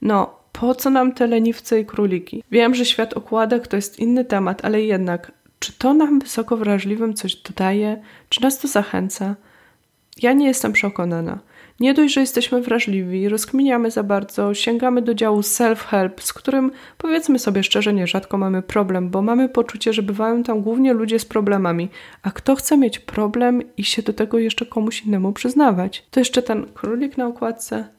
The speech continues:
No po co to komu? Pytam. Stawiam tu trzy znaki zapytania. Jeśli znasz odpowiedź, napisz koniecznie, proszę cię.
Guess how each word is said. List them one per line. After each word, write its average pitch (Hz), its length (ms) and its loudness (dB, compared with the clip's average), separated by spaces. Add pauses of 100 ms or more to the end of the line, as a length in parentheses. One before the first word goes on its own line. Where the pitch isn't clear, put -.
(440)
No 208 100 -20
po 277 100 0
co - 140 -12
to 359 100 -6
komu? 339 300 0
Pytam. 208 400 -4 (180)
Stawiam 285 520 2
tu 202 140 -2
trzy 269 220 0
znaki 254 320 4
zapytania. 240 640 0
Jeśli 233 240 0
znasz 220 300 -2
odpowiedź, 208 560 -4
napisz 196 500 0
koniecznie, 196 500 -2
proszę 196 440 0
cię. - 200 -8